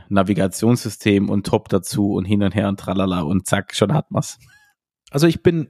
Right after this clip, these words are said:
Speaker 2: schon der Meinung, dass Mercedes im Moment auch auf der Suche ist nach ihrer Linie. Sowohl außen, was die Form der Elektrofahrzeuge angeht, als auch ein bisschen im Interieur.
Speaker 1: So fühlt sich's zumindest an.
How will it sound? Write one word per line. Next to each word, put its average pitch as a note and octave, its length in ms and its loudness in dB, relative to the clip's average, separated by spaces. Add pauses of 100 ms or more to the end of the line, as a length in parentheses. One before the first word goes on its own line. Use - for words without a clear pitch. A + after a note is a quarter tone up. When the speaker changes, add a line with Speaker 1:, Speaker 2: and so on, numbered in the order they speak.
Speaker 2:
schon E3 240 0
der C#3+ 80 6
Meinung, C3 440 2
dass - 340 -2
Mercedes A#2+ 580 0
im A2 100 -6
Moment A2 560 -2
auch A2 240 0
auf - 140 -4
der - 120 -6
Suche B2+ 320 2
ist - 340 -4 (200)
nach G2 200 -2
ihrer G#2 240 0
Linie. G2 440 0 (360)
Sowohl A2 380 2
außen, D3 520 2
was B2+ 160 0
die - 120 -6
Form C3 300 2
der A#2+ 180 0
Elektrofahrzeuge C3 840 -2
angeht, C3 420 0 (360)
als A#2 240 2
auch A2 200 2
ein A#2 140 -2
bisschen A#2 420 2
im G#2+ 300 -2
Interieur. F#2+ 600 -4 (440)
Speaker 1:
So - 160 4
fühlt D#3+ 280 4
sich's - 240 -2
zumindest G2 520 -2
an. E2+ 220 -14